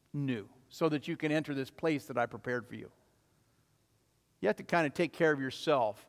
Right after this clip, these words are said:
You better make yourself holy. I can't make myself new. I'm too corrupt. I've got a sinful nature. I wake up in the morning. I want to live for God. By the end of the day, I've made a mess of things.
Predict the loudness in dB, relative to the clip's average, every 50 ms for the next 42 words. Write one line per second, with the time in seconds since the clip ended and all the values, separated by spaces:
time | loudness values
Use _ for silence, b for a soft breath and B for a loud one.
0 | _ _ _ _ _ _ _ _ _ _ _ _ _ _ _ _ _ _ 2 6
1 | 8 8 8 6 6 4 4 4 4 2 -4 0 6 10 10 10 10 8 4 2
2 | 4 4 4 2 0 -2 -4 -2 -2 -2 -4 0 0 0 2 2 0 0 0 0
3 | -2 0 4 4 4 4 2 -2 -2 2 2 2 2 0 b b b b b b
4 | b b b b _ 2 2 2 4 4 4 2 2 2 0 6 8 10 10 10
5 | 10 8 4 6 8 8 8 8 8 6 4 2 2 2 0 2 2 4 4 4
6 | 4 2 0 0 0 0 0 0 -6 -16 -20 -20 _ _ _ _ _ _ _ _
7 | _ _ 6 10 10 10 10 10 12 10 10 12 10 6 6 8 8 8 8 8
8 | 10 8 8 8 10 10 12 12 12 12 10 8 8 8 4 6 10 12 12 12
9 | 12 12 12 10 B B B B B 12 12 12 12 12 12 12 12 12 10 12
10 | 12 12 12 12 12 12 12 12 12 12 12 12 12 12 12 12 12 10 8 10
11 | 10 8 8 8 6 0 -8 -12 -14 -16